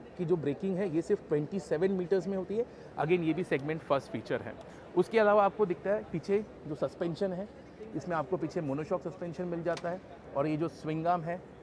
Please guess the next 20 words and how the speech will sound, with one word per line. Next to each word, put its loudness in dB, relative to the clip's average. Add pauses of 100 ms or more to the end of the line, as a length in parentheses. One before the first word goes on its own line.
(360)
ये -2
भी -2
एक -6
cast 2
unit -4
है 0
तो -12
काफ़ी 0
premium -2
है। -6 (400)
तो 0
इसकी -4
handling -2
performance, -2 (460)
performance 0 (140)
जो 0
इसकी -4 (340)
top 6
speed -2
है 4